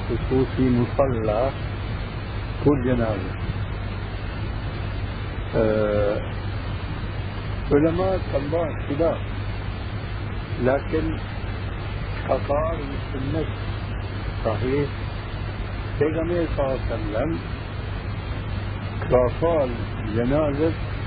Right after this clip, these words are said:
المصلى، يعني جامعية. شميست الجنازة القطار يسر جامعية. راونير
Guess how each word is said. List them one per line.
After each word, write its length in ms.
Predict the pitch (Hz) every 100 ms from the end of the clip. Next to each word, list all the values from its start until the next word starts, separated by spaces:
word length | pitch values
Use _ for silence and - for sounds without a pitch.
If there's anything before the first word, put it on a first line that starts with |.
| - - - - -
المصلى، 1000 | 120 123 135 - 127 120 107 104 98 98 98 95 - - - - - - - - - -
يعني 240 | 131 143 131
جامعية. 640 | 120 113 101 95 95 110 104 - - - - - - - - - - - - - - - - - -
شميست 560 | 135 160 185 - 147 147 - - - - - 104
الجنازة 600 | 107 113 127 131 127 143 147 - - - - - - -
القطار 600 | - 123 - 127 131 127 - - 127
يسر 340 | 135 - 127 110
جامعية. 420 | 107 101 101 - - - - - - - - - - 127
راونير 1500 | 120 131 165 185 185 180 170 156 139 127 120 120 120 139